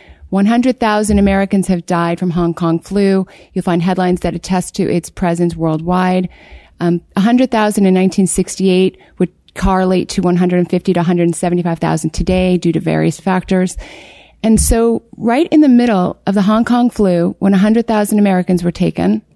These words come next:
right, that was a summer of Woodstock. There were no headlines even thinking of a thought in someone's head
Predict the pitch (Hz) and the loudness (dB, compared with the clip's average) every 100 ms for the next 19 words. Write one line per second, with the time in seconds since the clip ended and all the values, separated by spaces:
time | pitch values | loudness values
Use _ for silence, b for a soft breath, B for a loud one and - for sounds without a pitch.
0 | b b b _ 208 214 240 B B B | b b b _ -2 0 -4 B B B
1 | - 247 330 370 339 311 285 302 220 180 | -4 -2 0 -2 -2 0 2 2 -2 -2
2 | 226 254 - 196 - - - _ _ _ | -2 -4 -6 -4 -6 -8 -20 _ _ _
3 | _ _ b b - 240 269 302 302 320 | _ _ b b -2 0 2 2 2 2
4 | 339 269 196 196 196 - - 240 254 233 | 2 2 2 2 0 -4 0 2 2 0
5 | - 285 381 240 180 - - _ _ _ | -2 0 2 2 0 0 -4 _ _ _
6 | - 220 - - 269 240 - _ - - | -4 -2 -2 -2 -2 -2 -6 _ -4 -2
7 | 214 262 254 240 - 269 233 185 | 0 2 2 2 -2 -2 0 -2